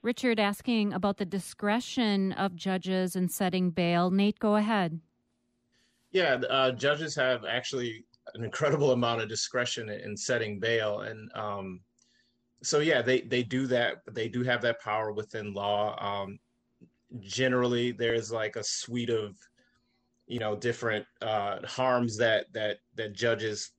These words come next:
Speaker 2: probably put in, you know, how much they wanna put out in terms of bail, the, you know, and this is also, like, depending on place, but that can also be skewed. I mean, it, it, it literally is that judge's discretion. Um,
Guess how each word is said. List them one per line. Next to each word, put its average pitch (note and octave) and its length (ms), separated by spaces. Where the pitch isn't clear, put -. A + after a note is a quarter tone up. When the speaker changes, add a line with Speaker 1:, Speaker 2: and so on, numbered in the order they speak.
Speaker 2:
probably A2+ 340
put A#2+ 260
in, G#2 320
you A#2 140
know, G#2 140
how G#2+ 200
much G#2+ 380
they A2 160
wanna G#2 240
put A2 180
out G#2 140
in G2 80
terms G2+ 240
of F2+ 120
bail, G#2+ 460
the, - 120
you A#2 100
know, G#2 140
and G2+ 100
this G#2 140
is G2+ 100
also, G2+ 320
like, F#2+ 280
depending G#2+ 360
on F#2+ 140
place, B2 480
but C3 140
that C#3+ 160
can D#3 120
also C#3+ 280
be A#2 160
skewed. A#2 500
I G#2 100
mean, G#2+ 200
it, A2 160
it, A2 200
it A2 100
literally A#2 440
is A2 280
that G#2 200
judge's G#2 340
discretion. G2+ 760
Um, A#2 320